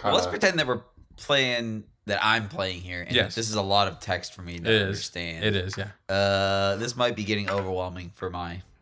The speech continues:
Speaker 1: my skill level.
Speaker 2: Okay. I think,
Speaker 1: Um,
Speaker 2: I think Count Dooku, uh, could probably come off,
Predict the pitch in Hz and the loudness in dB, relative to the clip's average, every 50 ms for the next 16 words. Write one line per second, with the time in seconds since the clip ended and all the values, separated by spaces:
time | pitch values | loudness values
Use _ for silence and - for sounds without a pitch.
0 | - - 87 85 - - - 92 85 78 78 78 76 78 78 - _ _ _ _ | -6 -6 -4 -4 -4 -4 -4 -6 -8 -8 -8 -10 -10 -12 -14 -18 _ _ _ _
1 | _ - - - - - 165 170 165 143 - - - - - _ - - - - | _ -20 -20 -8 -2 0 0 2 2 0 0 -2 -10 -18 -20 _ -20 -18 -16 -4
2 | - - 120 135 110 107 110 107 107 101 95 - - 104 107 - - - 202 190 | 2 4 6 6 6 6 4 4 2 0 -2 -4 0 4 4 6 6 6 4 2
3 | - - 170 147 135 110 104 123 127 127 123 147 147 147 151 151 - - - - | 2 2 2 2 2 0 0 0 0 0 -2 -4 -4 -4 -4 -6 -10 -12 -4 0
4 | 107 113 110 104 101 101 90 - - - - 104 - 113 110 104 113 - - 117 | 2 4 6 6 6 4 2 -2 -6 -8 -8 -4 0 2 2 2 0 -2 -6 -4
5 | 92 98 98 127 135 - - | -2 0 0 0 -2 -4 -10